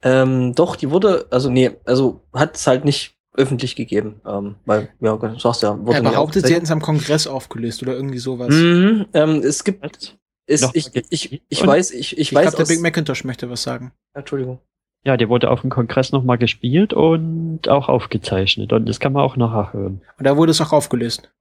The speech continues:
Speaker 1: Ähm, nein, ich glaub nicht, ne? Ich glaub, da haben sie sich auch wieder dumm angestellt.
Speaker 3: Äh, da habe ich nicht bis zum Ende gehört, aber auf alle Fälle
Speaker 2: Oh.
Speaker 3: war mehr vielversprechender als beim ersten Versuch.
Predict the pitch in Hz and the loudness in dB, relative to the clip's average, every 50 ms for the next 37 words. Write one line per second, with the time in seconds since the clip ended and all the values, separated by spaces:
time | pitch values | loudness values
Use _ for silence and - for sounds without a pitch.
0 | _ _ - 151 156 170 175 180 185 190 190 190 185 185 180 175 190 214 196 - | _ _ -4 0 2 4 4 4 4 4 4 4 2 2 2 2 2 2 0 0
1 | - 180 170 - 208 208 196 - 147 175 196 - - _ _ _ _ _ _ _ | 0 0 0 0 0 -2 -2 -2 -2 -4 -4 -6 -12 _ _ _ _ _ _ _
2 | _ - - - - 170 165 - 170 180 185 190 190 - 190 - 160 139 175 - | _ -18 -6 -2 0 0 2 2 2 2 2 2 2 0 0 0 2 2 2 2
3 | - 151 143 139 156 147 143 135 131 127 127 123 - - 135 120 131 - - _ | 0 -2 0 2 0 2 2 2 0 -2 -4 -6 -6 -4 -4 -4 -4 -4 -10 _
4 | _ _ _ _ _ _ _ _ _ _ _ _ _ _ _ _ _ _ _ _ | _ _ _ _ _ _ _ _ _ _ _ _ _ _ _ _ _ _ _ _
5 | _ _ _ - 110 107 110 113 113 110 110 113 113 110 113 117 113 127 120 127 | _ _ _ -4 0 2 4 4 4 2 2 2 0 0 0 0 0 2 2 2
6 | 131 127 - 135 123 - - 127 120 - - 123 - 117 113 117 120 101 107 92 | 2 2 2 0 0 0 0 -2 -2 0 2 2 2 2 2 2 2 0 0 -2
7 | 92 98 104 104 101 107 110 101 110 117 113 - 117 113 120 123 - - 113 120 | 0 0 0 0 2 2 2 2 2 0 2 2 2 2 2 2 2 0 2 2
8 | 117 110 113 113 113 - _ _ _ _ _ _ _ _ 113 120 123 123 113 - | 2 2 2 0 -2 -4 _ _ _ _ _ _ _ _ 0 2 2 2 2 0
9 | - - 131 127 - 139 120 - - - 131 123 120 123 123 117 120 120 - - | 0 0 0 2 2 0 0 0 0 -2 -2 -2 -2 -2 -4 -2 -2 -2 -2 -4
10 | 113 117 - - - 117 117 117 123 123 113 - - - - 117 107 - 120 113 | -4 -6 -6 -4 -2 0 2 2 2 2 0 -4 -8 -6 -2 -2 0 0 -2 -2
11 | 107 110 92 - - | -2 -4 -6 -8 -12